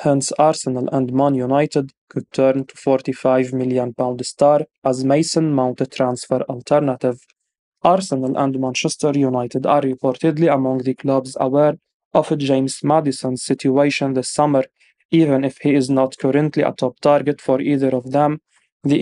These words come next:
England international makes sense as someone who could be on the move this summer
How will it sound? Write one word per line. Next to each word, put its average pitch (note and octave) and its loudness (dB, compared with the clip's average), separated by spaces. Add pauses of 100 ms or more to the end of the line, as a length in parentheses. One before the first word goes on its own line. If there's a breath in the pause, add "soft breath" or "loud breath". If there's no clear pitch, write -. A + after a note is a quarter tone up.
England C#3+ 0
international C3+ -2
makes C3 -4
sense D3 0
as - -4
someone D#3 0 (340)
who D3 2
could D3 0
be F#3 4
on D3+ 2
the C#3+ 0
move F3 2
this - -8
summer D3 2